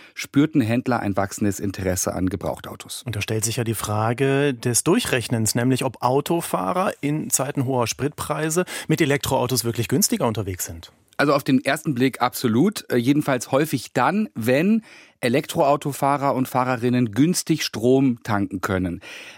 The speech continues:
Speaker 1: Ähm, und da kommt's wirklich auf den Strompreis an. Wenn wir annehmen, dass man ein kompaktes Elektroauto zu Hause für einen Strompreis von dreißig Cent pro Kilowattstunde laden kann, dann kostet der Strom für hundert Kilometer, ganz grob geschätzt, wenn ich darf, fünf Euro fünfzig.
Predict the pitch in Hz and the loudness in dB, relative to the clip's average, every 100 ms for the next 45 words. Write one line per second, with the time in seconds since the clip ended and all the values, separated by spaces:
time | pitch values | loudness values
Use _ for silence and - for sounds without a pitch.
0 | - 117 117 120 123 123 - - 160 156 | -2 2 2 2 0 0 0 0 0 2
1 | 160 139 143 127 - 127 - 98 98 95 | 2 2 0 -2 0 0 0 -4 -2 -2
2 | 95 110 156 175 - 147 147 107 104 95 | 0 0 2 2 2 2 4 4 0 2
3 | 123 123 127 123 123 120 123 - 131 123 | 0 0 0 2 2 2 0 0 2 2
4 | 113 170 - - 160 120 127 147 - 131 | 2 -2 -2 -2 0 0 -2 -2 -2 2
5 | 131 - 127 - 110 131 175 180 120 170 | 2 2 -2 -2 -2 2 4 4 4 0
6 | - - - - - 143 139 127 - 151 | -2 -16 -20 -20 -4 0 2 0 2 2
7 | 190 - 143 - 131 120 135 180 160 - | 2 2 -2 0 0 2 0 0 -2 0
8 | 147 156 - 143 - 185 143 110 107 - | 0 -2 0 0 2 2 2 2 -2 -2
9 | 113 117 107 110 139 135 127 135 190 - | 0 0 2 2 2 0 0 -2 -2 -8
10 | - - - 127 110 185 - 143 131 - | -20 -20 -4 -4 0 -2 0 0 -2 2
11 | 160 165 131 175 208 185 - 151 135 143 | 2 2 2 4 4 2 0 4 6 6
12 | 165 196 196 - - 135 165 202 - 120 | 4 2 2 -2 -4 0 0 -2 2 2
13 | 110 120 135 131 - 131 127 123 147 - | 2 -2 0 -2 0 0 2 2 2 0
14 | - 180 - 147 113 - 180 - - 214 | -2 0 2 0 0 2 0 0 0 0